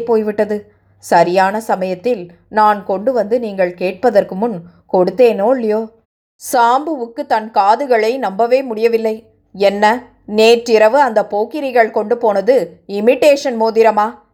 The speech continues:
நிஜமாகவா?" சற்றும் எதிர்பாராத விதமாக எவ்வளவு பெரிய உதவி செய்துவிட்டாள் இவள். அந்த சமயத்தில் ஜமீன்தார் நுழைந்தார் அறைக்குள்.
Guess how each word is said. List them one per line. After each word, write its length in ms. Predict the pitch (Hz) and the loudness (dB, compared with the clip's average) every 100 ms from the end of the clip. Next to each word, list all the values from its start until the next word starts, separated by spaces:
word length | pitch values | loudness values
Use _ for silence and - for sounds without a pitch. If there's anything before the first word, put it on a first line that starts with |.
| - | -6
நிஜமாகவா?" 680 | 202 190 277 277 254 220 220 233 - _ _ - | -6 0 2 4 2 2 0 -2 -12 _ _ -4
சற்றும் 520 | 220 208 - 240 285 | 0 0 2 0 0
எதிர்பாராத 720 | 208 196 254 277 247 226 214 | -2 0 2 4 4 4 2
விதமாக 440 | 202 208 208 202 226 226 - _ - 202 | -2 -4 -2 -2 -2 -4 -6 _ -6 0
எவ்வளவு 520 | 202 226 302 285 269 | 2 2 2 0 0
பெரிய 280 | 254 226 220 | 0 2 0
உதவி 320 | 196 196 254 | 0 -4 -4
செய்துவிட்டாள் 720 | 285 240 220 220 214 214 233 262 | -4 -4 -2 -4 0 2 2 0
இவள். 260 | 202 226 220 _ _ _ _ - | -2 -4 -6 _ _ _ _ -4
அந்த 240 | 202 196 190 | 0 0 2
சமயத்தில் 680 | - 190 233 226 262 233 165 _ - 202 | 2 2 2 0 -4 -6 -8 _ -14 0
ஜமீன்தார் 640 | 220 233 302 294 254 220 | 2 2 0 2 2 0
நுழைந்தார் 580 | 208 220 226 214 214 247 | -4 -2 -2 2 2 2
அறைக்குள். 460 | 190 214 220 233 | 0 -2 -4 -8